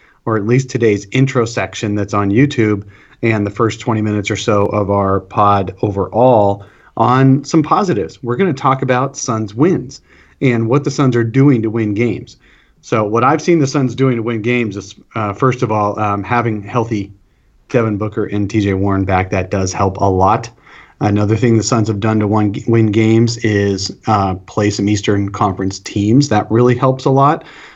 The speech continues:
uh, 'cause it, <laughs> uh, in the West, uh, you've got fourteen teams who are all vying for playoff spots out of fifteen right now.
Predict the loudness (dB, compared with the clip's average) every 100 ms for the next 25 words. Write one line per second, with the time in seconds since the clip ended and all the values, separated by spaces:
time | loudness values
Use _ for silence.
0 | -4 -2 -2 -2 -2 -2 -4 -10 -20 -4
1 | -4 2 0 0 -10 -20 -20 -4 -2 0
2 | 2 2 2 2 0 0 -4 -8 -4 -4
3 | -4 -4 -4 -2 -4 -6 -16 _ _ 0
4 | 2 4 2 2 2 0 -2 -2 0 0
5 | 0 -2 -2 -4 -6 -4 -2 -2 -4 -2
6 | -4 -2 -4 -2 0 0 -2 -6 -6 -8
7 | _ _ _ -4 -2 0 -2 0 -2 -4